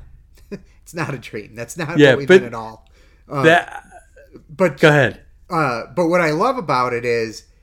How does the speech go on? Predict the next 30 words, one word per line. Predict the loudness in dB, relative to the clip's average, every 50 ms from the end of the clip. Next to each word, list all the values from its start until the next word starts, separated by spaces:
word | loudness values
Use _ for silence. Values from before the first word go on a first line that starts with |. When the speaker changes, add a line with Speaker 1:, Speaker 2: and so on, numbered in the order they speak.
| _ _ _ _ _ _
Speaker 1:
Holly's | _ -6 -2 -2 0 0 -2 -4 -6 -6
reactions | -6 -4 -4 -4 -4 -6 -8 -10 -14 -14 -14 -16 -16 -14
to | -14
these | -12 -12 -12 -14 -12 -12
things | -10 -10 -10 -12 -14 -16 -18
are | -16 -16 -12
just | -12 -12 -12 -10 -10
like, | -8 -8 -8 -8 -10 -12 -18 _ _ _ _ _ _ _ _ _ _ _ _ _ _ _ _ _ _ _
you | -16 -14 -12
know, | -12 -12 -12
like, | -12 -12 -12 -14 -12
"No, | -10 -10 -10 -10 -12 _ _ -6
no, | -2 -2 0 0 -2 -4 -8 _ _ _ _ _
no, | -2 0 0 2 2 0 -2 -2 -6 -12 -12 -4
no, | 0 0 2 2 2 0 0
it | 2 2
Speaker 2:
Yeah. | 0 0 -2 -6 -8 -8 -12 -16 -18 -20 -20 -8 -6
Speaker 1:
can't." | -6 -6 -6 -10 -16 -6 -4
Like, | -2 0
she | 2 4
Speaker 2:
<laughs> |
Yeah. | 4 4 4
Speaker 1:
gets | 4 2
so | 2 0 2
distraught | 2 2 0 0 -4 -6 -2 0 2 2 2 0 -2 -4 -8 -14 _ -10
and | -10 -10 -10 -12 -10 2
Speaker 2:
<laughs> |
Yeah. | 4 6 6 6 6 4 4 6 4 4 6 6 4 4 4 0 -4 -4 -2 -4 -4
Speaker 1:
and | -4 -2 -2
Scott | -2 0 2 4 6 6 4 4 0